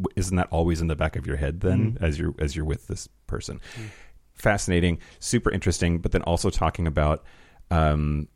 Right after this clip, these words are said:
Speaker 1: uh, disabled bodies and disabled bodies in sex and, uh, the, the comfort level and how just really, truly difficult it can be to, to navigate those things if you don't do it together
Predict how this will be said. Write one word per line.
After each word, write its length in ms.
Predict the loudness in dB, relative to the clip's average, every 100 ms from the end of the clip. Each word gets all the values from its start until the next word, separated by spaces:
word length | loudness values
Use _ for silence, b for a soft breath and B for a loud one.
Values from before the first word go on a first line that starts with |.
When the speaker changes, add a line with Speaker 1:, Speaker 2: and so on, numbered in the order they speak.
| -2
Speaker 1:
uh, 140 | 0
disabled 500 | 2 2 2 0 0
bodies 400 | 0 0 0 -2
and 80 | -2
disabled 380 | -2 0 0 0
bodies 360 | 0 2 0
in 260 | 0 0 0
sex 520 | 0 0 -2 -4 -6 -4
and, 400 | 0 2 2 -2 -6 b b b -2
uh, 380 | 0 2 0 -4 -6
the, 680 | -8 -6 0 0 2 -2 -4
the 380 | -4 -2 -4 -8 _ _ -20 -20 _ -10
comfort 380 | -2 0 0 0
level 580 | 2 2 4 4 2 0
and 400 | 0 0 0 -2 -6 _ _ -8
how 180 | 0 0
just 220 | 0 -2
really, 400 | 2 4 2 0 -8
truly 320 | -4 0 2 0 -2 -12 -10 0
difficult 500 | 0 2 0 0 0
it 100 | -4
can 220 | -2 -2
be 160 | -2
to, 240 | -2 -2 -2 -4
to 140 | -2 0
navigate 520 | 2 2 2 -2 0
those 180 | -2 0
things 200 | -2 -2
if 160 | -4
you 80 | -2
don't 220 | -2 -2
do 120 | 0 -2
it 140 | 0
together 520 | -2 0 2 4 2